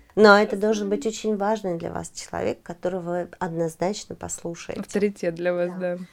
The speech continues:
Speaker 1: Иначе можно махать красными флажками долго, а человек вас слушать не будет и будет говорить: "Нет, мне важнее на работе, мне сегодня обязательно это надо сделать, и только сегодня". А то, что ты завтра умрешь,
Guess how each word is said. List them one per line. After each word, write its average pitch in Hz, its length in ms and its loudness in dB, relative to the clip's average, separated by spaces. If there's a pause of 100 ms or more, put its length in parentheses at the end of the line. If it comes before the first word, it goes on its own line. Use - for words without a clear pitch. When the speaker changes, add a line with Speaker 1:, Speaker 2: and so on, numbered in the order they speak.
(140)
Speaker 1:
Иначе 233 640 0 (300)
можно 190 320 -4
махать 175 360 -6
красными 185 400 -4
флажками 175 580 -2
долго, 240 560 2
а 180 360 0
человек 185 340 -8
вас 180 140 -10
слушать - 340 -10
не - 80 -4
будет 226 360 -2
и 185 40 -6
будет 175 220 -8
говорить: 175 380 -6
"Нет, 269 500 -2
мне 269 200 0
важнее 302 360 -4
на 302 140 -2
работе, 302 640 0 (360)
мне 254 80 0
сегодня 330 380 -2
обязательно 330 400 -2
это 339 180 -2
надо 339 320 2
сделать, 294 640 2
и 262 40 -4
только 330 320 -2
сегодня". 320 720 4
А 208 60 0
то, 214 80 -8
что - 160 -10
ты - 160 -12
завтра - 580 -4
умрешь, 370 440 4